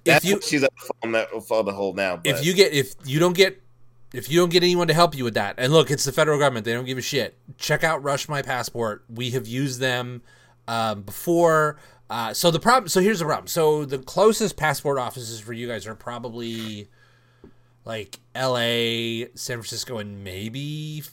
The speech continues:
Speaker 2: I don't think Phoenix. I think the closest ones are gonna be L A and San Francisco, right? So they actually can make them there, but the problem is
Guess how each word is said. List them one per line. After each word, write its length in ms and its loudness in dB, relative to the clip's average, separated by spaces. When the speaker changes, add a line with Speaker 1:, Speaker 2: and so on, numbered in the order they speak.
Speaker 2:
I 120 -8
don't 120 -2
think 180 -8
Phoenix. 420 -10
I 40 -4
think 180 -6
the 60 -12
closest 320 -4
ones 200 -8
are 20 -12
gonna 80 -6
be 180 -4
L 140 -4
A 80 -4
and 80 -10
San 140 -8
Francisco, 340 -14
right? 240 -12
So 300 -2
they 180 2
actually 360 0
can 340 -8
make 240 -4
them 160 -8
there, 220 -12
but 140 -12
the 60 -10
problem 400 -2
is 380 -4